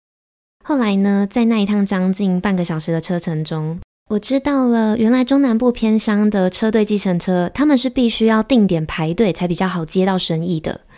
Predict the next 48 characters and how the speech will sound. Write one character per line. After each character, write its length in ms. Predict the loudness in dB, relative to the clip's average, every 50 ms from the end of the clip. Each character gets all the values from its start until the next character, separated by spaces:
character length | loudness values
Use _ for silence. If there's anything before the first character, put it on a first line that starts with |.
| -20 -20 -20 -20 -20 -14 -4
因 160 | 2 4 4 6
为 160 | 6 6 6
大 160 | 4 4 4
多 140 | 4 4 4
数 160 | 4 2 2
的 100 | 4 4
人 160 | 2 2 0
还 140 | -2 -4 -4
是 120 | -2 -2
比 120 | -2 -2 -2
较 160 | -2 -2 -2
倾 280 | -2 -2 -4 -2 -2 -4
向 400 | -4 -2 -2 0 0 2 2 2
用 320 | 2 2 2 2 0 0
电 220 | 0 2 0 2
话 180 | 2 0 -2 -2
叫 200 | 0 0 0 0
车 280 | 0 -2 -2 -2 -2 0
的 220 | 0 -2 -2 -2
方 240 | -2 -2 0 0 0
式， 280 | 0 0 -2 -2 -2 -6 -14 -20 -18 -8
喊 180 | -4 0 2 2
一 80 | 2
口 160 | 2 2 0 0
价， 320 | 2 0 0 0 0 -2
然 220 | -2 -4 -4 -4 -2
后 180 | -2 -2 -2
叫 180 | 0 0 -2 -2
白 200 | 0 0 -2 -2
牌 160 | -2 -2 -2
的 100 | -2 -2
车 220 | -2 0 -2 -2 -2
子 240 | -2 -4 -4 -2
来 240 | -2 -2 -2 -4 -4
接 200 | -4 -2 -2 -2
送。 300 | -2 -2 -2 -2 -4 -4 -8 _ _ _ _ _ _ _ _ _ -20 -20 -20 -20 -20 -20 -16
还 140 | -6 -2 0
有 140 | 2 2 4
因 180 | 4 4 6 6
为 160 | 6 4 4
偏 240 | 4 4 4 4 4
乡 320 | 4 2 2 4 4 4
又 120 | 4 4
加 220 | 2 0 0 -2 -2
上 240 | 0 0 0 0 0
距 200 | 2 2 0 0
离 200 | 0 0 0 0
远， 240 | -2 -2 -2 -6